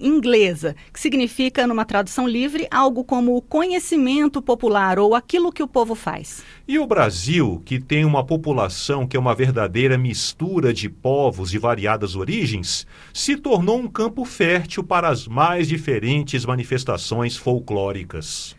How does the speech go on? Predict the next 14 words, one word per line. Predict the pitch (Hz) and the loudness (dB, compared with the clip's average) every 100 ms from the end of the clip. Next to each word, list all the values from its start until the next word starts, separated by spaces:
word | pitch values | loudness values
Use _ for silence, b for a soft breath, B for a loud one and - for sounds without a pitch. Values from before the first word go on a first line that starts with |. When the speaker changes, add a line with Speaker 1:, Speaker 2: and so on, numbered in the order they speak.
| b b - | b b -2
Speaker 1:
Em | 311 | 0
Pernambuco, | 311 285 285 262 269 277 | 2 2 2 2 0 -2
por | 277 269 | 2 4
exemplo, | 269 240 269 330 359 381 | 4 2 0 0 -2 -2
tem | 294 302 | 0 2
o | |
maracatu, | 285 277 277 - - 262 294 254 b b | 2 2 2 -2 -2 2 2 0 b b
ritmo | 127 208 254 247 233 | -4 -2 0 0 0
musical | 226 185 165 214 233 247 | 0 0 0 2 4 2
e | 214 | 0
dança | 160 254 269 240 202 | 2 2 2 2 2
de | |
origem | 214 226 208 202 | 4 4 0 -2
africana. | 208 233 - 170 156 | 0 -2 0 -2 -2